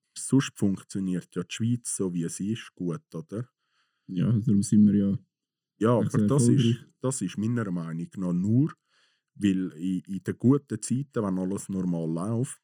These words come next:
Speaker 1: regiert nicht der Bund, sondern die Privatwirtschaft sagt, wo es durchgeht.
Speaker 2: Das ist so, ja.
Speaker 1: Und nicht der Bund. Und jetzt,
Speaker 2: Mhm.
Speaker 1: wo der Bund eigentlich Sagen hat,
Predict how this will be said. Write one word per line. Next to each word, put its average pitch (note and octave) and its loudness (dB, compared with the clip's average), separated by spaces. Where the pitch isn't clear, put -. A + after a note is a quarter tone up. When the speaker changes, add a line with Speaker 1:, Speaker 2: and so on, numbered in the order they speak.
Speaker 1:
regiert F#2 -4
nicht F2+ -4
der F2+ -8
Bund, A#2 -2
sondern F2+ -4
die - -20
Privatwirtschaft F2+ -6
sagt, E2+ -8
wo F#2 -4
es - -6
durchgeht. F2+ -6
Speaker 2:
Das - -4
ist - -8
so, - -4
ja. - 0
Speaker 1:
Und G2 -8
nicht A2 0
der F#2 -6
Bund. F2+ -4
Und G2+ -4
jetzt, G#2+ 2
Speaker 2:
Mhm. A2 -8
Speaker 1:
wo G#2 -2
der - -8
Bund A#2 0
eigentlich F2+ -8
Sagen C3+ -4
hat, E2+ -8